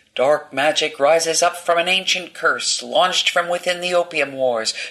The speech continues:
to pursue its end implacably through generations until it finds its targets in Victorian London." If you like period pieces, then I guarantee you will love Mirror Maze.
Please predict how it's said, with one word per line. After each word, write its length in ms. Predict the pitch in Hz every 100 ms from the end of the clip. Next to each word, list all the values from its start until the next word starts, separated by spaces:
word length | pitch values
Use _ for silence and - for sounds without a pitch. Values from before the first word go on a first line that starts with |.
| -
to 100 | -
pursue 480 | 139 143 - 165
its 160 | 165 -
end 220 | - 165
implacably 760 | 165 160 - 147 160 175 165 165
through 240 | 165 165 165
generations 760 | 165 160 160 160 - 151 143 - - -
until 320 | 143 143 165
it 160 | 160 -
finds 560 | - 117 156 165 160 160
its 240 | 151 -
targets 600 | - 156 156 160 156 -
in 180 | 131 127
Victorian 800 | - 120 - - 127 131 131 123
London." 480 | 117 113 101 92 95 _ _ _ _ _ _ -
If 160 | 262 -
you 160 | 311
like 240 | 311 392 -
period 400 | - 359 240 -
pieces, 440 | 135 127 147 143
then 140 | 170
I 140 | 165 170
guarantee 720 | 165 190 254 220 - 277 262
you 180 | 123 127
will 140 | 143
love 320 | 147 156 113
Mirror 360 | 127 135 123 104
Maze. 420 | 101 92 - -